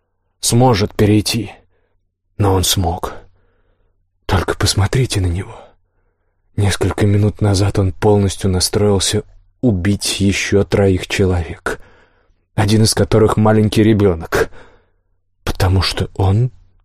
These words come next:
думал о Хампусе, потому что знал, что ему придётся слишком рано покинуть его, и никто другой не будет так же заботиться о нём. Если за это не платить, необходимы деньги,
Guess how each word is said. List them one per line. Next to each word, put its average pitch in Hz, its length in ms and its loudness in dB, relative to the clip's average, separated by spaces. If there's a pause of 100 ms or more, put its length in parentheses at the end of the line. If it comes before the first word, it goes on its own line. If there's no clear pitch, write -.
(220)
думал 90 460 0
о 101 80 0
Хампусе, 98 680 -4 (800)
потому 104 340 0
что - 180 0
знал, 107 340 2
что - 180 -2
ему 101 180 2
придётся 110 460 0
слишком 104 400 0
рано 101 260 2
покинуть 101 540 -2
его, 92 140 0
и 90 60 0
никто 101 300 0
другой 107 320 4
не 104 100 4
будет 107 340 0
так 95 220 0
же 98 80 2
заботиться 90 540 -2
о 90 60 0
нём. - 240 -12 (560)
Если - 240 0
за 101 140 2
это 98 140 2
не 98 100 2
платить, 101 500 -4 (1120)
необходимы 107 520 0
деньги, 98 380 -2